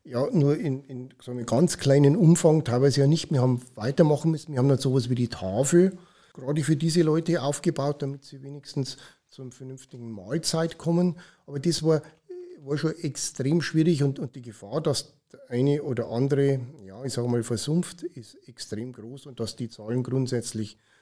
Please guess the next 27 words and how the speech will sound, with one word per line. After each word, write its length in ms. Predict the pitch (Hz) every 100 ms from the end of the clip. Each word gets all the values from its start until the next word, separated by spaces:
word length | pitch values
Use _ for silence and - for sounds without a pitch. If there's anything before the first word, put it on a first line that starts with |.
| _
zunehmen, 480 | - 151 156 151 143
ist 200 | - 117
auch 160 | - 123
klar. 180 | 147 131
Deswegen 400 | 131 - 131 127 - _
haben 160 | - 139
wir 60 |
da 160 | 143 123
auch 80 | 123
versucht, 460 | 139 - 156 -
möglichst 540 | 139 147 180 165 - -
schnell 580 | - 143 135 170 180 - - -
da 140 | 120 131
wieder 240 | 160 156 - - _ _ _
Tagesstruktur, 920 | 113 143 170 - - 160 139 147 160 165
das 200 | 127 123
war 80 |
dann 160 | 127 123
einfach 280 | 139 123 -
im 160 | -
Freien 580 | 120 117 95 139 165 110 -
stattfinden 560 | _ - 98 - 113 139
zu 120 | -
lassen. 280 | 82 - 110
Auch 220 | - 123
jetzt 240 | 170 - 240
in, 200 | 165